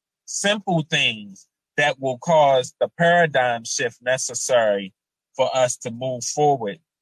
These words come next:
and elevate as a people. Those are the things that I try to instill in my children. Like, don't throw trash in the street. Pick the trash up that's in front of your house if it's in,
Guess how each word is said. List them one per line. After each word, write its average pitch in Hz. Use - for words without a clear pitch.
and 113
elevate 127
as 120
a 120
people. 180
Those 165
are 175
the 160
things 151
that 131
I 131
try 139
to 127
instill 127
in 120
my 113
children. 117
Like, 131
don't 170
throw 143
trash 151
in 113
the 110
street. -
Pick 143
the 151
trash 175
up 156
that's 151
in 160
front 214
of 175
your 127
house 117
if 110
it's 135
in, 147